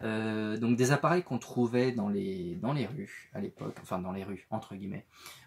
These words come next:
au niveau des, des magasins, des grandes surfaces, où on mettait une pièce et on sortait une carte. Alors Neil, qu'est-ce que tu peux nous dire spécifiquement sur ces machines ?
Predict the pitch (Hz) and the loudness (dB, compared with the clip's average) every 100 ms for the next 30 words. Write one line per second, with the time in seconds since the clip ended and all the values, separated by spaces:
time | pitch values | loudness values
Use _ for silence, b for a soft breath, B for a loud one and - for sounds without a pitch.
0 | - - 92 104 107 131 110 92 95 92 | -14 -8 -4 -4 -4 -4 -2 -2 -2 -4
1 | 92 92 90 104 117 117 101 113 135 110 | -4 -4 -4 -2 2 0 0 -4 -4 -4
2 | 135 - - - 107 - - - b b | -6 -8 -14 -10 -10 -10 -16 -18 b b
3 | b b - 151 151 127 113 107 104 110 | b b -2 0 2 0 0 -2 -4 -2
4 | 107 101 95 - 98 95 - - - - | -2 -2 -4 -4 -8 -6 -10 -12 -10 0
5 | 117 - - 127 - 101 - 131 143 - | 2 0 -6 -8 -8 -12 -8 -6 -6 -8
6 | 214 208 190 170 151 151 _ 127 117 _ | -6 -4 -4 -2 -2 -2 _ -8 -8 _
7 | _ _ _ _ - - - 135 120 127 | _ _ _ _ -12 -12 -2 2 4 6
8 | 160 208 175 - 156 - 135 - - 147 | 4 4 0 -6 -8 -6 -8 -8 -4 0
9 | 143 127 139 151 - 151 139 - - 117 | 2 0 0 -2 -2 -4 -4 -6 -10 -8
10 | 120 135 - 113 - 120 110 104 - 110 | -6 -6 -8 -10 -6 -2 -2 -2 -6 -6